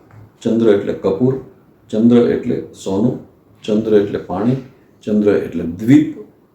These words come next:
ચંદ્ર એટલે આહલાદક દ્રવ્ય. આટલી વસ્તુ એટલે સોમ રસ, જે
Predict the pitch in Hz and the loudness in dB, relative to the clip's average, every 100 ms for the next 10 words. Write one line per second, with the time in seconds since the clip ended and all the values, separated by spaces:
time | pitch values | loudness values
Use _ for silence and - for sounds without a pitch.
0 | _ _ - 123 - - 104 - - - | _ _ 0 2 2 0 -2 -2 -6 -8
1 | 95 107 123 123 117 - - 95 104 82 | -8 0 2 4 2 -4 -4 -2 -2 -4
2 | - - 107 - - - - - - 143 | -8 -14 -14 -14 -14 -20 -20 -18 -6 2
3 | 120 104 - 104 - 107 101 - - - | 4 4 0 -6 -6 -4 -4 -4 -10 -4
4 | 110 123 123 - - 113 117 - - - | 4 8 6 4 -6 0 0 -2 -10 -18
5 | _ _ _ _ _ _ 95 101 101 98 | _ _ _ _ _ _ -8 -2 -2 -2